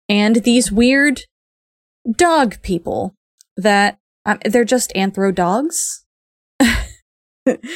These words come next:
Uh, two-legged creature that stood maybe four feet tall. It had long, floppy ears and a muzzle.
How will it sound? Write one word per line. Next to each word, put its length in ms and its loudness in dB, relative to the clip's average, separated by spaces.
Uh, 400 2
two-legged 460 2
creature 320 0
that 160 0
stood 320 0
maybe 240 -2
four 300 -2
feet 280 -6
tall. 460 0
It 120 -2
had 180 0
long, 340 2
floppy 540 -2
ears 200 0
and 80 0
a 60 -2
muzzle. 480 -4